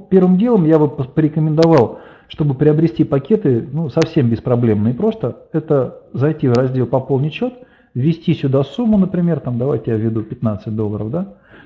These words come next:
вот, и нажимаете кнопку «Пополнить». У вас тут же система эту информацию, как я говорю, проглатывает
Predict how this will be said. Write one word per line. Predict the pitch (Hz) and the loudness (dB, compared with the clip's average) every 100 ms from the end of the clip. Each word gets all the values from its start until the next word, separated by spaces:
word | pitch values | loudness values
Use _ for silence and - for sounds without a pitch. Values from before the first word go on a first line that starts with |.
| _ _ _ | _ _ _
вот, | 127 113 104 - | -4 -2 -4 -4
и | 214 | -2
нажимаете | 277 185 208 233 - | 0 2 2 2 0
кнопку | - 180 185 | 0 -2 -2
«Пополнить». | 143 143 - 101 98 - _ _ - - - | -4 -4 -2 -4 -6 -12 _ _ -20 -20 -2
У | |
вас | 175 208 196 | 2 2 4
тут | 226 | 4
же | 160 | 4
система | 156 165 - 165 147 | 2 0 2 2 2
эту | 147 | 2
информацию, | 131 156 160 135 - | 0 2 2 0 -2
как | 135 127 | -4 -2
я | 123 | 0
говорю, | 127 127 | 0 0
проглатывает | - 135 110 101 113 160 196 | 2 4 4 2 -2 -4 -4